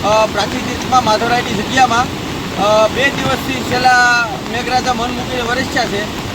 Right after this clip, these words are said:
જે આજુબાજુના વિસ્તારમાં ખુશીનો માહોલ છે, પાણીનો પ્રશ્ન અત્યારે અમારો હલ થઈ ગયો છે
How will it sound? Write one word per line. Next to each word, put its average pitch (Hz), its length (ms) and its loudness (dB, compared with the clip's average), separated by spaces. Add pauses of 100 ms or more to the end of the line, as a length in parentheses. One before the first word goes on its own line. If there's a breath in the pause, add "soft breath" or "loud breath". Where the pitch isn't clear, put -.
(240)
જે 247 300 4
આજુબાજુના 254 640 0
વિસ્તારમાં 254 480 0
ખુશીનો 254 380 -4
માહોલ 247 280 4
છે, 247 240 -4
પાણીનો 233 300 -2
પ્રશ્ન 240 360 -4
અત્યારે 240 340 -2
અમારો 226 280 2
હલ 240 160 0
થઈ 247 160 -4
ગયો 220 200 -4
છે 202 120 -4